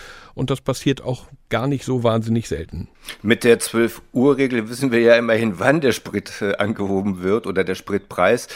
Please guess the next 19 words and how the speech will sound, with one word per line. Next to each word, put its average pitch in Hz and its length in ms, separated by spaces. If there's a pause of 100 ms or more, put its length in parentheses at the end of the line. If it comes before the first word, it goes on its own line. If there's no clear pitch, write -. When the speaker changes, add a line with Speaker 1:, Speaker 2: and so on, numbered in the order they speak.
(140)
Speaker 2:
Äh, 101 140 (380)
hat's - 300
darüber 98 300
hinaus 90 360
was 151 160
gebracht? 143 460 (800)
Speaker 1:
Ähm, 117 500 (220)
ja, 95 360 (540)
<laughs> - 520
die 135 100
zwölf 123 220
Uhr 120 140
Regel 123 180
hat 120 100
den 123 100
Sprit - 300
noch 131 280
teurer 160 400
gemacht. 92 380